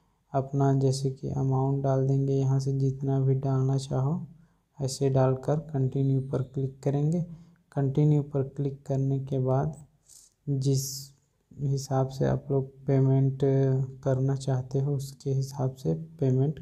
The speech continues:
कर सकते हैं। कोई भी वॉलेट, Paytm से भी कर सकते हो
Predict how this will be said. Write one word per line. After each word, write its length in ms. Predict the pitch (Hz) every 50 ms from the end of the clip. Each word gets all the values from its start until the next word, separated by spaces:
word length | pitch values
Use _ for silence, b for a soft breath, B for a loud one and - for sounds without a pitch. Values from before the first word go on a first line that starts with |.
| -
कर 160 | - 143 135 127
सकते 380 | 127 - 131 120 - - -
हैं। 100 | 131 131 -
कोई 200 | - 135 131 131
भी 160 | 127 131 131
वॉलेट, 480 | 123 127 123 120 123 127 131 127 - - b b b b b b b b b _ -
Paytm 460 | 139 135 131 135 - 139 135 135 135
से 180 | 135 - - 131
भी 140 | 131 131 131
कर 220 | 131 - - 135
सकते 400 | 127 - - 135 127 - - -
हो 220 | 143 147 180 208